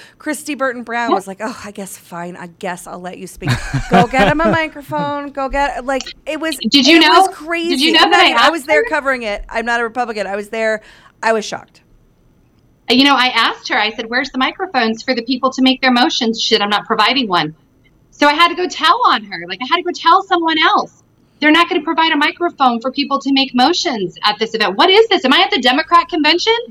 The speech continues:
Speaker 3: The Socialist convention? Where am I?
Speaker 1: Yeah.
Speaker 3: You know, and this was my first experience. This was my first time. And about half of that room, it was their first time standing up for
Speaker 1: More
Speaker 3: what they
Speaker 1: than
Speaker 3: believe
Speaker 1: half.
Speaker 3: in, because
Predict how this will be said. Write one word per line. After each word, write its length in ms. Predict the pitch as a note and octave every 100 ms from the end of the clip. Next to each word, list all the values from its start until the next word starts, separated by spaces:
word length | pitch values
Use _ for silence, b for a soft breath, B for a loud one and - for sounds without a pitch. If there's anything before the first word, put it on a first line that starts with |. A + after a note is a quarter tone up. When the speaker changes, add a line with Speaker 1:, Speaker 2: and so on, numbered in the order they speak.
| - G#3+ _
Speaker 3:
The 80 | C#4+
Socialist 540 | C#4 D4+ E4+ A4 A4
convention? 460 | - F4 F#4 A4 A#4
Where 160 | E4 G#4
am 400 | A#4+ C#5+ C5+ F4
I? 220 | G3+ F3 - _ _ _
Speaker 1:
Yeah. 180 | - G3
Speaker 3:
You 120 | C4
know, 200 | B3+ D4+
and 100 | C#4
this 160 | D#4 F#4
was 140 | A#4
my 140 | F4+ E4+ E4
first 220 | E4+ -
experience. 600 | E4 - C4+ G4 G4 A3+
This 140 | C4
was 160 | C#4 B3
my 240 | B3+ F4 A4+
first 280 | E4+ C#4 -
time. 240 | C4 A#3 A3+
And 180 | A#3+ -
about 380 | B3+ C4 B3 -
half 320 | - C#4+ E4
of 120 | E4+
that 260 | B3+ B3 G#3+
room, 420 | A#3+ D4 F3 F#3 - b b
it 60 | A#3
was 180 | A3+ A3+
their 160 | G#3+
first 420 | - B3+ C4+ -
time 380 | - G#3+ - - _ _ _
standing 480 | - A#3+ C#4+ D4+ C#4
up 120 | A#3+
for 80 | B3
Speaker 1:
More 80 |
Speaker 3:
what 100 | A#3+
they 100 | A#3
Speaker 1:
than 200 | A3+ G3+
Speaker 3:
believe 160 | G3+ G#3+
Speaker 1:
half. 80 | A3
Speaker 3:
in, 140 | A3
because 340 | - F#3+ F#3+